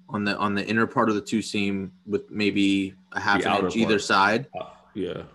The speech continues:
Speaker 1: But the other, but the other piece is, like, you look at the, the, um,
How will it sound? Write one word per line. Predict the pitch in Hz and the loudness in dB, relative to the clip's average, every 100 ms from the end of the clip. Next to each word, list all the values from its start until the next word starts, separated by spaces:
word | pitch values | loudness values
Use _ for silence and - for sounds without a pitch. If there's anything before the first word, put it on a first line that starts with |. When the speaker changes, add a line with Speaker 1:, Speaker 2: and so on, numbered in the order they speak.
| _ | _
Speaker 1:
But | 117 127 | 2 2
the | 123 135 | 6 4
other, | 139 147 120 | 6 6 4
but | 123 101 | 0 2
the | 135 | 4
other | 143 | 6
piece | 131 147 117 | 4 2 0
is, | 110 | 2
like, | 117 101 110 | 2 2 0
you | 107 | 0
look | 113 127 | 0 2
at | 110 - | 0 2
the, | 110 101 98 95 87 - - _ | 0 2 2 0 -2 -4 -12 _
the, | 101 98 95 92 90 | -8 -2 -2 -2 -4
um, | 90 87 87 90 | -6 -6 -8 -12